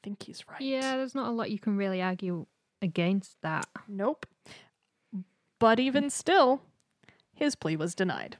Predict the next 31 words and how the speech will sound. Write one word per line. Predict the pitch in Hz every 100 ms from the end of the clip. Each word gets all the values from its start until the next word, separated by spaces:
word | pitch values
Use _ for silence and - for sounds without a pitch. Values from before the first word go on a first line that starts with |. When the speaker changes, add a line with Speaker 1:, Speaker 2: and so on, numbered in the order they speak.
| _
Speaker 1:
<laughs> | - - - - _ _ _ _ _ _ _
Speaker 2:
Boo. | 196 196 202 202 202 202 196 196 196 190 190 185 180 175
Speaker 1:
Yeah. | 165 160 _ _ _ - - - 226 _ 208 190
Um, | 185 185 196 - - - -
so | - 208 202 208 175 -
<laughs> | -
the | 208
court | - 247 -
clerk | 226 208 -
had | 196
Lizzie | 196 196 226
stand | - - 175 180 196 - -
and | 196 190
said, | - 165 165 185 _ _ - - _ _ _ -
"This | 185 214 -
is | 233
a | 247
complaint | 254 247 - 202 202
charging | - 202 196 202
you | 180
with | 180 -
homicide. | 175 175 160 - 78 - - _
What | 185 196 202
say | - - 190 160
you? | 139 92 - -
Are | 180
you | 170 170 170
guilty | 220 269 - 269 269
or | - 220
not | 208 175 -
guilty?" | - - - 52 -